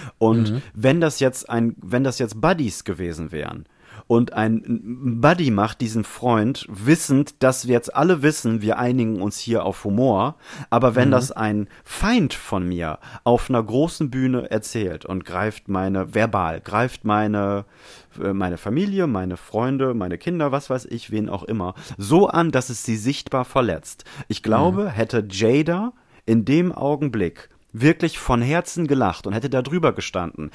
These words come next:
Speaker 1: hätte das eine ganze Menge Druck rausgenommen. Aber man hat
Speaker 2: Mhm.
Speaker 1: gesehen, dass sie das verletzt hat. Und das hat auch Will Smith gesehen.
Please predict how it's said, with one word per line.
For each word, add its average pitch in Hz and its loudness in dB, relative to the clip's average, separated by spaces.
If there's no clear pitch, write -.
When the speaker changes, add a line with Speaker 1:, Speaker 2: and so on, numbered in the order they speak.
Speaker 1:
hätte 127 2
das 131 2
eine 113 0
ganze 139 0
Menge 127 0
Druck 117 -4
rausgenommen. 85 -6
Aber 101 -4
man 104 2
hat 113 0
Speaker 2:
Mhm. 107 -2
Speaker 1:
gesehen, 117 2
dass 131 -2
sie 123 -4
das 123 0
verletzt 127 0
hat. - -10
Und 110 0
das 113 0
hat 120 4
auch 101 0
Will 104 0
Smith 180 0
gesehen. 82 -6